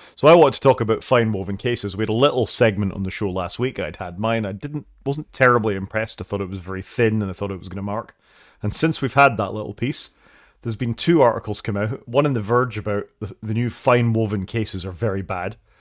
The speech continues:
which is worth a read. And then a far more detailed one, which dropped today, actually, from iFixit, where they go into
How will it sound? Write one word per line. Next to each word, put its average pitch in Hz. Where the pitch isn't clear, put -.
which -
is -
worth 113
a 101
read. 104
And 101
then 113
a 104
far 175
more 160
detailed 123
one, 92
which -
dropped -
today, 104
actually, -
from 104
iFixit, 101
where 92
they 90
go 101
into 95